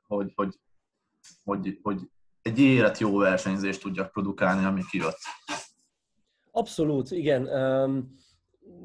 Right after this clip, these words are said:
Speaker 2: e-, e-, igen, tehát erre gondoltam elsőként, amikor így a versenyzéseteket átgondoltam így a podcast felvétel előtt, hogy, hogy, hogy tényleg mindketten mennyire, mennyire éretten, higgadtan, ö,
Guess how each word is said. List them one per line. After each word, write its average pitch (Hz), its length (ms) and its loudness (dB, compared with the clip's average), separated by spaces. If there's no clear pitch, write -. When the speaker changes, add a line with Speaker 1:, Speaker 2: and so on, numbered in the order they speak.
Speaker 2:
e-, 190 400 -8
e-, 160 180 -4
igen, 160 340 4
tehát 180 260 4
erre 190 120 6
gondoltam 151 520 4
elsőként, 131 560 2
amikor 127 260 0
így 127 120 0
a 127 40 0
versenyzéseteket 120 800 -2
átgondoltam 113 640 -2
így 117 80 -2
a 110 60 -2
podcast 123 360 -6
felvétel 123 400 0
előtt, 131 220 2
hogy, 135 200 -2
hogy, 135 280 -2
hogy 151 120 0
tényleg 170 280 4
mindketten 147 500 2
mennyire, 117 600 0
mennyire 120 320 -2
éretten, 110 480 -4
higgadtan, 110 720 -8
ö, 110 540 -2